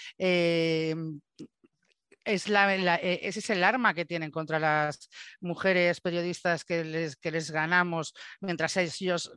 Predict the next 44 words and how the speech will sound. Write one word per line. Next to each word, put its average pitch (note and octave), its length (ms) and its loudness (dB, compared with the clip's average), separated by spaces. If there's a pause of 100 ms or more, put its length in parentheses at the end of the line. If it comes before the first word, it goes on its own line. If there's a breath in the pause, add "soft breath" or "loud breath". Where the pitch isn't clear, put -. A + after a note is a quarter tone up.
(100)
eh, F#3+ 420 0
aparecen E3 460 0
en E3+ 40 -4
las D#3+ 140 -6
agendas F3+ 400 -2
llamando E3 300 -4
por E3+ 100 -6
teléfono E3 340 -4
al D#3+ 80 -2
malo, D3 280 -2
¿sabes? F#3 420 -2 (480 loud breath)
Para F3 220 4
que F3 100 -2
les E3 160 0
dé F3 240 2
información. D#3 880 -4
Mm, D3 380 -12 (100)
pues, - 380 -12
ah, E3 180 2
sí, F3+ 360 0
ese, E3+ 280 -2
eh, E3 320 -2
sinceramente, F3 600 -2 (360 loud breath)
eh, F3+ 460 4
yo F3 100 0
creo F#3+ 160 2
que, E3+ 420 -2
que F3+ 180 0
yo G3 180 6
he A3 100 8
podido G#3 380 2
con F#3 200 -4
Villarejo G3+ 540 4
porque G#3+ 240 -2
no F3+ 140 2
le G3 200 4
he F#3 40 2
llamado F3 340 2
para E3 160 0
tomar E3+ 260 -2
café E3 260 -6
con F#3 220 -4
él, F#3 160 -6
¿sabes? F#3 380 -2